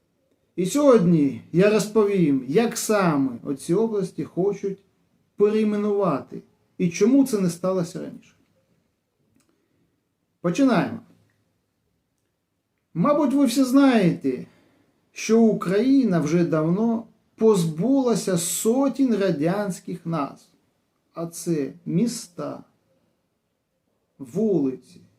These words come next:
навіть станції метро. Але оці дві області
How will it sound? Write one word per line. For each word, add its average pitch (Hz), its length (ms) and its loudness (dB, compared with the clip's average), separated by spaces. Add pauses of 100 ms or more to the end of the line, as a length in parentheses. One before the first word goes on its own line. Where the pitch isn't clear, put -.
навіть 220 520 0
станції 196 640 -2
метро. 175 380 -6 (2250)
Але 208 260 0
оці 254 360 0
дві 190 180 2
області 233 720 0